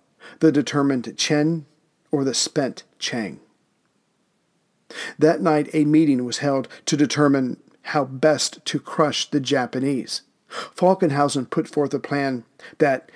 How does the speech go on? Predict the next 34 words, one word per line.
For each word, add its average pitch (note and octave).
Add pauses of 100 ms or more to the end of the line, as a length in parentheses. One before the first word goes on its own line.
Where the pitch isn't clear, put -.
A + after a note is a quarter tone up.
(120)
as D3
many E3+
troops D#3
as C3+
possible B2+
should D3+
be C#3
sent C#3+
to D3
the C3+
Liaodian C3+
area, A#2+ (300)
as C3+
they D#3 (220)
still -
controlled C#3
it - (220)
and D3
could -
use D#3
it B2+
as C#3
a B2+
jump-off C#3
point - (200)
to D3+
hit -
the C3
enemy. C3 (720)
If D#3
this D#3+
could D#3+
be C#3+
achieved, C#3